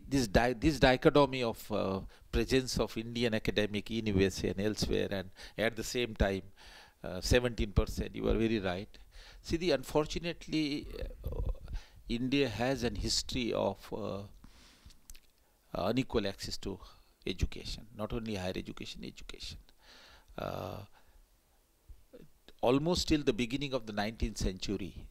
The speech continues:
till Britishers came and introduced a public education system, set up in public school and colleges, education was barred for women and low caste as a matter of custom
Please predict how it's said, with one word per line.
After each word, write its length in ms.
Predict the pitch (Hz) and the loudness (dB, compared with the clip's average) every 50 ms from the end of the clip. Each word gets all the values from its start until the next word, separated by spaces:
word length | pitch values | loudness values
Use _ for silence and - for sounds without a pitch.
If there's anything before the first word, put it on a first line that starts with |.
| - - _ - | -20 -20 _ -4
till 160 | - 117 113 104 | -2 0 0 0
Britishers 540 | 95 104 101 - - - - 110 95 - | -2 -4 -2 -2 -2 0 2 0 0 -2
came 320 | - - - 104 101 95 92 | -6 -6 -4 -4 -2 -2 -4
and 140 | 95 92 92 | -6 -8 -8
introduced 480 | 101 104 101 - 110 104 107 104 - 104 | -10 -10 -10 -10 -6 -6 -4 -6 -4 -8
a 60 | 95 | -8
public 380 | - - 104 101 104 110 101 - | -6 -4 -6 -4 -2 -4 -2 0
education 420 | 98 98 101 92 92 - - 92 | 2 2 4 2 2 0 0 -4
system, 400 | 90 - 120 107 101 - 95 80 - - - - - - - - - - - - _ | -2 -2 -2 -2 0 0 -2 -2 -2 -6 -18 -20 -20 -20 -20 -20 -20 -20 -20 -20 _
set 280 | - - - 104 - 104 | -6 0 0 2 2 2
up 100 | - - | 2 2
in 100 | 95 95 | 0 2
public 320 | - - 98 95 104 104 - - - - - - - _ _ - - - _ - | 2 0 0 2 0 -2 -2 -4 -14 -18 -18 -20 -20 _ _ -20 -20 -20 _ -8
school 540 | - - - - - 131 123 113 113 110 104 | -6 -6 -2 4 6 6 8 8 6 4 2
and 160 | 95 92 95 | 0 -2 -4
colleges, 640 | - - 123 139 127 107 95 98 104 127 - - - - - - - - - - _ _ _ _ - | 0 4 4 4 4 2 -2 -4 -6 -6 -6 -8 -10 -10 -12 -14 -20 -20 -20 -20 _ _ _ _ -6
education 600 | 120 117 113 139 139 - 151 - - 156 139 127 | -6 -2 -2 -2 0 0 0 0 0 -2 0 2
was 180 | 113 107 98 | 2 2 2
barred 680 | 90 87 87 110 117 117 110 101 90 85 85 85 - - - - - - - - - - - _ _ - | 0 -2 4 6 6 8 8 6 4 0 -4 -8 -16 -20 -20 -20 -20 -20 -20 -20 -20 -20 -20 _ _ -12
for 180 | - - 107 98 | -4 -2 0 2
women 440 | 104 120 139 139 147 160 165 165 - - - _ _ _ _ _ _ _ _ - | 2 2 2 2 2 2 2 0 -4 -12 -20 _ _ _ _ _ _ _ _ -6
and 120 | 104 101 | -4 0
low 140 | 98 104 95 | 2 2 0
caste 500 | - - - - - - - - - - - - - _ _ _ _ _ - - - - _ _ _ _ _ _ _ - - - | 0 -2 -8 -10 -10 -10 -10 -8 -8 -10 -10 -12 -16 _ _ _ _ _ -20 -20 -20 -20 _ _ _ _ _ _ _ -18 -8 -8
as 140 | 113 104 110 | -6 -6 -4
a 40 | |
matter 300 | 117 123 123 - - 113 | -2 -2 -2 -2 0 -4
of 140 | 113 - - | -6 -4 -2
custom 340 | - 117 - - - - 90 | -2 0 0 0 0 -2 -4